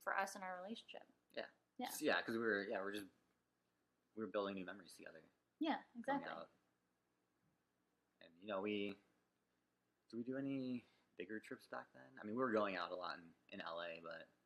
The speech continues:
Speaker 1: We're going down to San Diego pretty often.
Speaker 2: Oh, yeah, in San Diego to visit my brother and some other friends down there.
Speaker 1: Mm-hmm. Yeah. We were going to, down to San Diego a lot, actually.
Speaker 2: Yeah.
Speaker 1: Especially in
Speaker 2: Probably
Speaker 1: that,
Speaker 2: once a month.
Speaker 1: that first year we were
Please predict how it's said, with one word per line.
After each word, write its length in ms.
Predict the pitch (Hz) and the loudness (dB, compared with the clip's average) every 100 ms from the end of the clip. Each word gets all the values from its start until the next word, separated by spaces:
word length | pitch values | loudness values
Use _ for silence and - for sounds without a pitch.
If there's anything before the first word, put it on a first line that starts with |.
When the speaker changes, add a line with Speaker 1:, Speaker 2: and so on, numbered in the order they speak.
| _ _ _ - 294 | _ _ _ -6 2
Speaker 1:
We're 100 | 302 | 6
going 160 | 285 | 8
down 180 | 269 262 | 8 6
to 60 | 240 | 4
San 240 | - 226 | 0 2
Diego 360 | 220 208 214 214 | 4 4 6 2
pretty 180 | 226 220 | 2 2
often. 360 | 202 202 - 214 | 4 4 2 2
Speaker 2:
Oh, 120 | 208 | 4
yeah, 120 | 208 | 4
in 100 | - | 2
San 200 | 208 120 | 0 0
Diego 360 | 110 98 98 104 | 2 2 4 2
to 60 | 101 | 4
visit 240 | - 359 | 6 6
my 80 | 95 | 4
brother 340 | 90 90 90 90 | 0 0 2 0
and 80 | 87 87 - _ _ _ _ | -2 -10 -20 _ _ _ _
some 80 | - | -6
other 140 | 87 90 | -4 -4
friends 220 | 92 92 | -4 -4
down 200 | - 87 | -4 -4
there. 340 | 90 85 87 87 220 | -2 -4 -4 -6 -4
Speaker 1:
Mm-hmm. 520 | 220 202 196 196 202 - _ _ _ - | -2 -2 -4 -6 -10 -14 _ _ _ -4
Yeah. 340 | 196 208 208 - 247 | 6 6 6 2 6
We 60 | |
were 60 | 285 | 10
going 140 | 320 | 12
to, 160 | 262 254 220 | 12 8 6
down 180 | 226 220 | 6 6
to 60 | |
San 220 | 214 208 | 2 -2
Diego 480 | 196 196 196 175 175 - - - | 2 2 4 4 2 -2 -10 -10
a 40 | 175 170 | -8 8
lot, 240 | 196 185 - - | 10 10 6 -4
actually. 520 | 190 - - - 233 - - | -8 -8 -10 -10 -10 -12 -6
Speaker 2:
Yeah. 220 | 95 76 - | -6 -6 -4
Speaker 1:
Especially 360 | - 240 247 | 6 6 6
in 40 | 220 | 4
Speaker 2:
Probably 140 | 185 | 6
Speaker 1:
that, 60 | 185 | 4
Speaker 2:
once 160 | 226 202 | 2 -6
a 40 | |
month. 180 | - 220 | -6 0
Speaker 1:
that 200 | 208 - | 0 2
first 280 | 220 202 - | 2 2 0
year 200 | 208 196 | -2 -2
we 100 | 185 | -2
were 220 | 180 180 | 0 -2